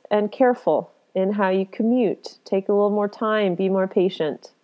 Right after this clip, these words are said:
Um, always very important when our collective Mercury, mind, perception is in a foggy place, an internal place, accidents happen more, more,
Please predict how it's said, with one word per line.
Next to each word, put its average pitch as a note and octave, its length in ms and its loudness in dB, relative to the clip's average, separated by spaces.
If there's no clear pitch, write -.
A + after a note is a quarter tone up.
Um, E3+ 500 -2
always F#3+ 340 2
very F#3 240 2
important E3+ 640 -2
when E3+ 720 0
our E3+ 720 2
collective G#3+ 640 2
Mercury, G3+ 600 2
mind, E3+ 840 0
perception F3 840 -2
is F3 180 0
in F#3+ 120 2
a E3+ 80 0
foggy G#3 520 4
place, F3+ 640 0
an E3+ 120 -2
internal F#3 540 2
place, E3 560 -2
accidents D#4+ 500 0
happen C#4+ 400 2
more, A#3 540 0
more, G3+ 340 -2